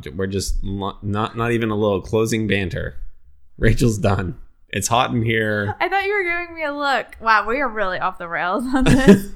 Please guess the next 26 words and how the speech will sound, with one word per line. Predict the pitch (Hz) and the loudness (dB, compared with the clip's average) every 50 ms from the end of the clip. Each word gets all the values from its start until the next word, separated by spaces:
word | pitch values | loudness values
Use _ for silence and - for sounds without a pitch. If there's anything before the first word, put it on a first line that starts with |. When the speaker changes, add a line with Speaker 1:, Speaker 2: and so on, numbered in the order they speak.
| - - - | -14 -14 -14
Speaker 1:
<laughs> | - - - - | -12 -12 -4 0
Listeners, | 107 123 131 - 208 165 165 160 160 151 - - - - _ - _ _ - | 2 2 2 2 0 2 2 2 0 -2 -6 -10 -12 -16 _ -20 _ _ -6
can | - 104 110 | -6 -4 -4
you | 113 113 | -4 -6
tell? | 110 - 117 117 123 127 131 - - | -4 -2 -2 0 0 -2 -4 -6 -6
I | - 104 | -4 -2
actually | 101 110 120 - - 127 110 | -2 -2 -4 -4 -4 -6 -4
think | - 113 104 | -4 -4 -2
I | 104 104 | -2 -2
did | 98 98 90 - | -2 -2 -6 -6
great | - 85 90 98 120 - - - - | -4 -2 -2 -2 -2 -4 -6 -12 -8
with | - 98 92 - - | -6 -6 -6 -6 -8
my | 95 90 90 90 87 85 85 87 85 - - - | -6 -6 -4 -4 -4 -4 -6 -6 -8 -10 -10 -10
ailment. | 95 92 95 101 117 127 147 147 - | -8 -6 -6 -4 -4 -4 -6 -4 -2
Speaker 2:
I | - 254 | -2 -2
was | 277 269 | -2 -4
gonna | 269 277 277 | -6 -6 -4
ask, | 240 240 240 254 240 - | -2 -2 -4 -4 -6 -10
do | - 226 | -14 -16
you | 233 | -14
still | 233 - - 240 233 | -14 -12 -10 -10 -10
have | 220 214 196 190 | -8 -8 -10 -10
your | 214 220 208 | -10 -12 -12
ailment? | 190 185 185 202 220 247 277 - - - - _ | -12 -12 -12 -10 -10 -10 -10 -10 -14 -20 -20 _
Speaker 1:
I | - 107 | -12 -10
don't | 120 139 139 - 151 - | -10 -8 -8 -10 -10 -12